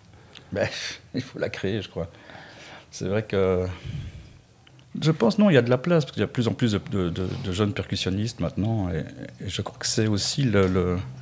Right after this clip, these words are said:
Ben, il y a beaucoup plus de batteurs que de percussionnistes, parce qu'il y a une é-, il y a une école, de... il y a plus d'écoles, euh, de, de batterie, euh, écoles de percussion, il y en a beau-, il y en a un peu moins, malheureusement. Enfin, percussion, je veux dire jazz, musique du monde, et... Et je crois qu'il faut avoir l'envie, il faut, il faut aller, euh,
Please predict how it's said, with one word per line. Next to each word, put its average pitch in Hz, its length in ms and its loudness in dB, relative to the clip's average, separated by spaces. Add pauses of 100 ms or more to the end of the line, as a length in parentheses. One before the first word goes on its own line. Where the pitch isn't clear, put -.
(600)
Ben, 90 80 2
il 92 40 0
y - 40 0
a 90 40 0
beaucoup 107 200 0
plus 107 160 2
de 101 60 4
batteurs 98 300 4
que - 60 -4
de - 60 -6
percussionnistes, 123 440 0
parce - 120 0
qu'il 104 120 2
y - 20 6
a 95 40 4
une 92 60 6
é-, 90 160 2
il 107 80 0
y 92 60 0
a - 20 2
une 85 80 2
école, 127 280 4
de... 87 260 2
il 76 60 -8
y - 20 -6
a - 40 -8
plus 104 200 -4
d'écoles, 98 340 2
euh, 78 360 0 (140)
de, 69 80 -6
de 76 140 -8
batterie, 104 640 -2
euh, 87 80 -4 (800)
écoles 90 140 -2
de 92 80 -4
percussion, 104 500 0
il 95 40 4
y - 20 4
en - 20 4
a - 20 0
beau-, 92 280 -2
il 90 40 -4
y - 40 -4
en - 20 -2
a 95 40 -2
un - 20 -2
peu 101 160 -2
moins, 110 320 6 (180)
malheureusement. 92 480 -2
Enfin, 87 220 2 (240)
percussion, 101 560 -4
je - 80 -14
veux 85 80 -4
dire 92 240 -2
jazz, 87 420 2
musique 85 380 -4
du 92 100 -2
monde, 85 340 0
et... 80 100 -4 (1300)
Et 80 80 2
je - 80 -2
crois 76 120 0
qu'il 101 80 0
faut - 120 4
avoir 95 160 4
l'envie, 113 380 4
il 113 60 2
faut, 92 220 0
il 87 60 0
faut 85 140 0
aller, 85 220 0
euh, 82 120 -2